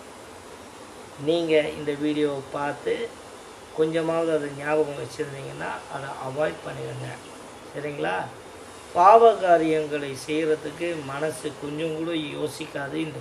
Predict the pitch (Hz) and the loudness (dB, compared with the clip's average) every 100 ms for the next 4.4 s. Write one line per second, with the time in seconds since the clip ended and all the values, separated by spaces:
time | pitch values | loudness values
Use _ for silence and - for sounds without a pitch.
0 | 123 139 135 131 127 127 - - - - | -10 -10 -10 -10 -10 -10 -12 -16 -18 -18
1 | - - - - 127 170 160 180 - - | -18 -18 -14 -10 -2 2 4 2 -4 -12
2 | - - - - - - - - - - | -18 -18 -18 -18 -18 -18 -18 -18 -18 -18
3 | - - - - - 143 160 208 202 202 | -18 -18 -18 -18 -8 -4 0 4 4 4
4 | 190 190 214 | 0 -4 -4